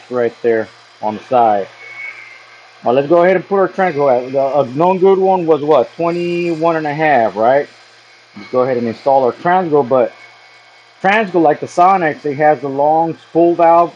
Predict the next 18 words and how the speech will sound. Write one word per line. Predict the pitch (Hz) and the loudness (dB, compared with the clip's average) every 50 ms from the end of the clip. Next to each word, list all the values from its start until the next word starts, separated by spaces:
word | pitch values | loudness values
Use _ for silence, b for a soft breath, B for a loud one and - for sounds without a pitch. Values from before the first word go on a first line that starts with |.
| _ - | _ -6
uh, | 151 147 143 139 127 123 120 117 113 | -2 0 0 2 2 2 2 2 0
uh, | 117 117 113 127 123 120 120 | -2 -4 -6 -4 -2 -2 -2
land | 117 123 143 151 156 160 160 151 143 | 0 0 -2 -2 -2 -2 -4 -4 -2
right | 156 160 165 151 | 0 0 0 -2
here. | 123 165 175 180 190 196 190 175 165 139 | -2 -2 0 0 0 -2 -4 -8 -8 -8
The | 123 117 | -6 -6
spool | - - - 151 151 156 147 | -8 -6 -4 -2 -2 -2 -2
is | 147 - - | -4 -6 -2
long, | 135 131 139 151 165 180 185 175 - - - - - - - _ _ _ _ - | 0 2 2 2 2 0 -4 -8 -14 -20 -20 -20 -20 -20 -20 _ _ _ _ -8
and, | 123 123 120 120 123 123 120 123 117 117 113 | -4 -4 -2 -2 0 0 0 -2 -2 -2 0
uh, | 123 120 120 117 | 2 2 2 2
this | 98 143 202 233 233 - | 2 2 0 0 0 -2
one | 185 160 170 | -2 0 0
actually | 180 175 - 175 165 156 147 | 0 0 -2 -4 -4 -2 0
has | 156 156 160 - - | 0 0 0 0 0
a | 147 123 113 | -2 -2 -2
hole | - 135 143 151 165 170 175 180 175 160 - _ _ _ _ _ _ _ _ _ - | 0 0 2 2 2 2 0 -2 -4 -8 -12 _ _ _ _ _ _ _ _ _ -12
here | - 208 220 202 185 175 175 175 170 160 | -8 -6 -2 0 0 0 0 0 -2 -6